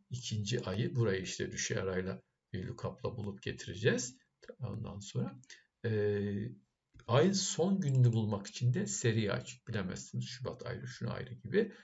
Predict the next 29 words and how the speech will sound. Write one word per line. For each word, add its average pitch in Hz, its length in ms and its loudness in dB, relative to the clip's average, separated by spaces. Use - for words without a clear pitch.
bulabilir. - 400 -6
Dolayısıyla 151 840 8
burada 107 340 4
da 95 100 0
yaptığımız 98 560 0
işlem 180 480 2
yine, 117 420 0
e, 98 520 0
iki - 380 -14
tarih 101 280 0
bundan 104 340 -2
büyük 92 340 -6
ve 95 40 -4
eşit - 300 -6
ayın 104 180 -2
son 104 320 -2
gününden 90 300 -8
küçük - 260 -16
eşit - 360 -6
şeklinde 120 720 -2
yaparak - 520 -6
bir - 100 -14
çalışma - 420 -8
formülü - 520 -2
paylaşıyor - 640 -2
olacağım - 480 -6
on - 160 -6
dördüncü - 400 -10
video. - 160 -20